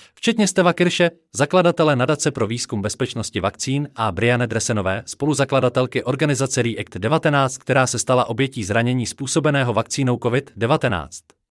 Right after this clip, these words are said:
C H Klotz, editor knihy Canary in a covid Uert, v exkluzivním rozhovoru pro The Defender uvedl, že eseje, které kniha obsahuje,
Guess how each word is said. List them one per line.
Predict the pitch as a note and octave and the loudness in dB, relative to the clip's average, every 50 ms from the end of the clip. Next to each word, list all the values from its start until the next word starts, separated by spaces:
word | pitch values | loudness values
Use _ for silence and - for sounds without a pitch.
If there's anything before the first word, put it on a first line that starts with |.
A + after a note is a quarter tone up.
| _ _ _ _ _ _ _ _ _ _ _ _ _ _ _ _ _ _ _ - - | _ _ _ _ _ _ _ _ _ _ _ _ _ _ _ _ _ _ _ -6 -2
C | - D3 C3+ | 0 0 2
H | C3 D3+ D#3 D3 | 4 4 4 2
Klotz, | - - C#3 D#3 - - - - | 2 2 0 2 0 -2 -6 -2
editor | - B2+ C#3+ C#3 - D3 C#3 | -2 0 0 2 2 2 0
knihy | C3+ - C#3 C#3 C#3+ C#3 | 0 0 0 2 0 0
Canary | C3+ - A#2+ A#2 A#2 A#2 A2+ | 2 2 2 2 2 0 -2
in | F#2+ A#2 B2+ D#3 - | -2 -4 -4 -4 -4
a | A#2 A2+ | -6 -6
covid | - - A2 G#2 F#2+ - | -4 -4 -4 -4 -4 -2
Uert, | - A#2 B2 C3+ C3 - | -2 0 0 0 -2 -6
v | - _ _ - | -16 _ _ -8
exkluzivním | - E3+ - - - G3+ F#3+ F#3 F#3 F3+ F3+ E3+ D#3 | -8 -6 -6 -2 -2 0 0 2 2 2 2 2 2
rozhovoru | D3+ C#3 D#3 E3+ D#3 E3+ D#3+ E3 | 2 2 2 2 2 4 2 2
pro | - - C#3 C3+ | 0 0 -2 0
The | A#2 A2 | 0 0
Defender | F#2+ A#2 - - D3+ C#3+ A#2+ - - | 0 -2 -2 -2 -2 -2 -2 -4 -4
uvedl, | A#2+ A#2+ C3+ B2+ B2+ C3+ C3 | -2 -2 -2 0 -2 -4 -6
že | - - - - | -6 -6 -6 -4
eseje, | - B2 - - D#3 C#3+ C#3 C#3 C3+ _ _ | -4 -4 -2 0 2 2 2 0 -4 _ _
které | _ - - A2 G#2+ | _ -2 0 0 0
kniha | - - A2+ G2+ A2 | -2 -2 -4 -4 -4
obsahuje, | - G#2 - - C3 A2+ A#2 A#2+ A2+ C3 | -4 -6 -4 -2 -2 0 0 0 0 0